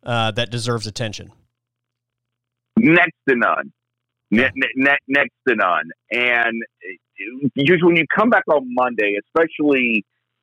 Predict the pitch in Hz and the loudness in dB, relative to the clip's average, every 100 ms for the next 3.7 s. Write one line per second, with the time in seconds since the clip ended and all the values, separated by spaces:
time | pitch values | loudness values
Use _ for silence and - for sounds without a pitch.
0 | _ - 120 - 135 139 127 113 113 95 | _ -4 -4 0 4 4 2 0 0 -2
1 | 90 87 78 67 - _ _ _ _ _ | 0 0 0 -2 -6 _ _ _ _ _
2 | _ 127 123 120 110 110 107 - 156 156 | _ 2 4 6 4 2 0 2 4 4
3 | 131 127 - 127 127 117 | 2 -2 -2 0 2 0